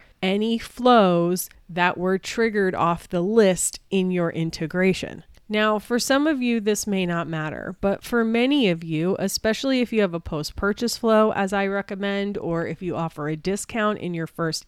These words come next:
email, they could be getting more emails and discounts than you intend.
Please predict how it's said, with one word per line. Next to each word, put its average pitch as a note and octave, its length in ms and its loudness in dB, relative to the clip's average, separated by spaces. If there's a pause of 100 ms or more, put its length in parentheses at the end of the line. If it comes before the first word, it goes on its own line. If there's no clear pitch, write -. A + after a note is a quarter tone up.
email, C4 400 0 (280)
they A#3+ 140 4
could D#4 240 -2
be C4 140 -2
getting G#3+ 540 -2
more G3 420 0
emails F#3 720 0
and A3 260 0
discounts F3+ 540 -2
than E3 240 -2
you D#3+ 140 -2
intend. D#3 720 -8